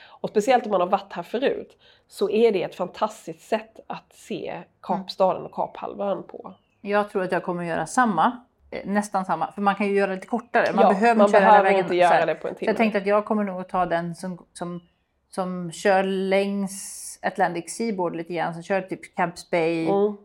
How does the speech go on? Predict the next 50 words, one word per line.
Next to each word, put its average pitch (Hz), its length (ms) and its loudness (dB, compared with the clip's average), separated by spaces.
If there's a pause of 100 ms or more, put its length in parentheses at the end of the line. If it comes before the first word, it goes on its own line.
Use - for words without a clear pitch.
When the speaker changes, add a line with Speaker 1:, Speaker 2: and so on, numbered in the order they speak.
(120)
Speaker 2:
ner 185 180 -4
till - 420 -8
Max 180 480 -6
Hout 180 320 0
Bay 143 180 0
och 170 120 -6
sen 170 160 -4
Speaker 1:
Ja. 202 80 2
Speaker 2:
tillbaka. 190 440 0
För - 100 -8
jag 180 120 -6
tror 196 100 -2
att 185 100 -10
det, 170 100 -6
det 185 200 -2
är 226 40 4
också 226 240 -4
jättevackert. - 600 -8
Man - 140 0
Speaker 1:
Ja, 202 120 8
Speaker 2:
behöver 202 180 10
inte 190 140 2
Speaker 1:
det 190 80 4
Speaker 2:
gå 180 160 0
och 175 120 -2
göra 175 240 0
det 170 100 -4
Speaker 1:
nej, 202 320 8
Speaker 2:
full. 170 80 -6
Speaker 1:
det 214 120 0
är 202 240 -2
väldigt, 185 400 2
väldigt 165 220 -6
vackert. 175 360 -8
Och 196 100 -4
du 202 80 0
får 226 300 0
ju 214 100 2
liksom, 185 320 -4
det 196 60 2
är 196 120 2
ju, 202 100 -12 (280)
det 240 60 -6
är 233 40 -4
ett 226 60 -4
annat 208 420 2
perspektiv. 240 640 -2
För 208 140 -6
att, 208 100 -16
eh, 208 60 -14